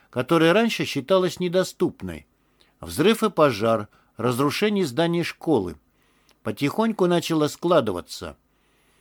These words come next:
Но и это еще не все, Виктор. Я потребовал доставить юнцов для разговора.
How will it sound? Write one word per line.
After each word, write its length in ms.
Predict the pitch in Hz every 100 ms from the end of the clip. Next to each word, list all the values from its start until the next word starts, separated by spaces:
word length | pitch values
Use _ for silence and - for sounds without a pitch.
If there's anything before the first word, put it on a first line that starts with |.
| _ _
Но 140 | 101 117
и 80 | 156
это 240 | 190 160
еще 260 | 127 - 120
не 140 | 110
все, 400 | - - 113 85 _
Виктор. 500 | - 127 - 92 78 _ _ _ _ _ _ _ -
Я 260 | 110 160
потребовал 720 | - 156 139 160 170 160 160
доставить 640 | 131 131 - 147 151 175 -
юнцов 600 | - 123 117 - 202 -
для 260 | 107 107 151
разговора. 760 | 160 135 165 131 98 87 82